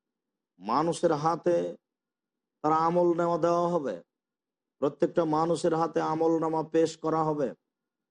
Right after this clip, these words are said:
"ফাতারাল মুজরিমিনা মুশফিকিন", তখন আপনি অপরাধীদেরকে দেখবেন তারা ভীতু, তারা সন্ত্রস্ত, তারা ক্ষতিগ্রস্ত।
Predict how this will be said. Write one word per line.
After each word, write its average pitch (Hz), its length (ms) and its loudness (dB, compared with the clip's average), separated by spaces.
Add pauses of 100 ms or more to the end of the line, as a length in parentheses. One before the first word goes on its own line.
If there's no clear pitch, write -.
(1700)
"ফাতারাল 170 500 2
মুজরিমিনা 180 840 2
মুশফিকিন", 180 880 0 (1500)
তখন 156 400 0
আপনি 170 400 0 (1400)
অপরাধীদেরকে 156 1040 2
দেখবেন 156 500 2
তারা 151 280 -2
ভীতু, 120 760 -4 (880)
তারা 143 240 2
সন্ত্রস্ত, 160 840 -4 (1800)
তারা 151 200 2
ক্ষতিগ্রস্ত। 170 840 -2